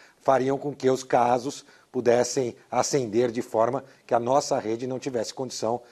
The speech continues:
de atender. E eu procuro deixar essas questões políticas de lado, junto com o meu comitê de combate ao coronavírus, fazer as atitudes corretas pra gente prestar um melhor serviço.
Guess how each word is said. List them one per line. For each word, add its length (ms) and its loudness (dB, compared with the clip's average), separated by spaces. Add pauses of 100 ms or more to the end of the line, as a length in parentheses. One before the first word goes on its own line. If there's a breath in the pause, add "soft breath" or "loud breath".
(240 loud breath)
de 120 4
atender. 500 0 (240 loud breath)
E 60 0
eu 60 4
procuro 280 0
deixar 300 4
essas 200 -4
questões 320 -6
políticas 480 -6
de 140 2
lado, 340 0 (280 loud breath)
junto 340 0
com 100 -2
o 40 -4
meu 260 2 (260 loud breath)
comitê 540 2
de 100 -6
combate 460 -2
ao 80 -2
coronavírus, 720 0 (300 loud breath)
fazer 180 4
as 100 4
atitudes 460 -2
corretas 420 2
pra 120 -6
gente 160 -8
prestar 240 0
um 40 2
melhor 280 2
serviço. 460 -8